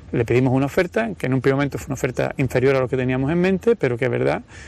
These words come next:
que después de trabajarla, con un esfuerzo importante del Barcelona, y, y, y yo creo que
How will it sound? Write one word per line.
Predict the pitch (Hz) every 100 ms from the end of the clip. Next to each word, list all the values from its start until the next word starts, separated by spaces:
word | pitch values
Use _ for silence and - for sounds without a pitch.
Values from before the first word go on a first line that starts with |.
| - -
que | 131
después | 110 - 123
de |
trabajarla, | 123 120 113 175 190 -
con | - 139
un | 143
esfuerzo | - 151 139
importante | 143 143 143 139 -
del | 135
Barcelona, | 131 113 147 190 170 - -
y, | 135
y, | 117 117 117 - - 123 113 120 - - - - -
y | 120 117
yo | 117
creo | 120 147
que | 139 127